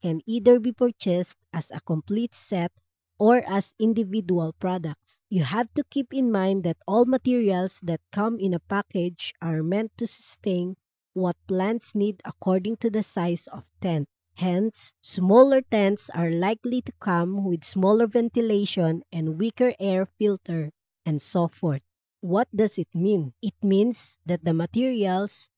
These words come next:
the tools, and the accessories that is work perfectly only for their intended tent. But what if you suddenly get the hang of it and decide to expand your garden? You might have to buy a larger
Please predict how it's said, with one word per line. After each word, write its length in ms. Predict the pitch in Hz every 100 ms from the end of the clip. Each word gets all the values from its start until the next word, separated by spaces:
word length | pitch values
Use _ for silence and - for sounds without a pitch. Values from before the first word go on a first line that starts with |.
| _ _ -
the 140 | 165
tools, 400 | - 233 277 -
and 200 | 202 214
the 40 |
accessories 1040 | 170 156 - 220 233 - 254 190 180 - - _ _
that 240 | 180 202 -
is 240 | - - -
work 260 | 160 220 220
perfectly 600 | - 247 - 254 220 240 -
only 440 | 214 202 185 170
for 260 | 165 - 165
their 200 | 156 160
intended 760 | 160 160 - 208 214 196 185 _
tent. 280 | - 151 131 - _ _ _ -
But 180 | 170 -
what 260 | 180 269 -
if 240 | 254 247
you 80 | 202
suddenly 540 | - 226 233 254 247 208
get 180 | 196 -
the 260 | 196 175
hang 240 | 196 208 220
of 140 | 220 _
it 180 | 196 185 _
and 140 | 165
decide 460 | 165 - 214 226 208
to 120 | 247
expand 580 | 202 - - 180 180 165
your 200 | 156 151
garden? 540 | 156 190 190 156 131 131
You 220 | 185 180
might 240 | 185 160 - - 202
have 180 | 214 -
to 100 | 277
buy 240 | 214 202
a 100 | 175
larger 440 | 165 175 214 254